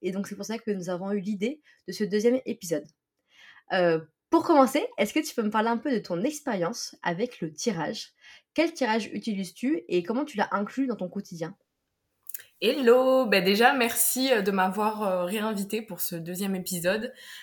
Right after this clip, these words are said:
Speaker 2: Euh, j'adore ta chaîne de podcast et je suis vraiment ravie. Euh, faut savoir qu'avec Thaïs, on s'entend très, très bien. <laughs> La connexion, elle passe super bien.
Speaker 1: Grave.
Speaker 2: Euh,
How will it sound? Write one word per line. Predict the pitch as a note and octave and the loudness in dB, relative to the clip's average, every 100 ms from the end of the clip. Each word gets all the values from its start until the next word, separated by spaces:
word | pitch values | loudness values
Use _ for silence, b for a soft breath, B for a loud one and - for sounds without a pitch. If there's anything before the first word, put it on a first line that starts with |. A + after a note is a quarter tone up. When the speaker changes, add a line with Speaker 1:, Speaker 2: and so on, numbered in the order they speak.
| B | B
Speaker 2:
Euh, | F#3 F#3 E3+ E3 D#3+ E3+ | -2 0 0 0 -2 -4
j'adore | E3+ F3+ E3 G#3 A3 | -2 -2 0 -2 -2
ta | G#3 | -4
chaîne | G#3 F3+ | -2 -4
de | |
podcast | F3 F3 - G3+ A3+ - | -4 -6 -2 -2 -4 -4
et | F#3 | -4
je | F3 | -2
suis | - F3+ | -2 -2
vraiment | G3 G3+ | 0 0
ravie. | A3 D#3+ G3 G#3+ F#3 G3 A3+ B B B E3 | -2 -2 2 2 2 -2 -4 B B B -4
Euh, | F3 E3 D#3+ D#3+ | -2 -2 -4 -6
faut | - | -4
savoir | F#3 A3+ | -2 -2
qu'avec | G3 E3+ E3+ | -2 -2 0
Thaïs, | F#3 A3+ | 0 0
on | G#3 | -2
s'entend | E3+ E3+ E3+ | -4 -4 -4
très, | G3+ C#4 | 0 0
très | C#4 C4 | 2 0
bien. | F#3+ G3+ - | 2 0 4
<laughs> | - - C4 A3+ A3+ - _ _ B3+ | 4 6 4 0 -6 -10 _ _ -2
La | F#3 | -2
connexion, | G3 G#3 G3+ G#3+ C4+ | 2 0 0 -2 -4
elle | A#3 | -2
passe | E3+ - | -4 -4
super | A3+ - D5+ | -6 -8 -16
bien. | - _ _ _ _ _ - - - F#3 | -16 _ _ _ _ _ -20 -12 -2 -2
Speaker 1:
Grave. | B B - | B B 2
Speaker 2:
Euh, | A3+ G#3+ G#3+ G#3 G#3 | 4 6 4 4 2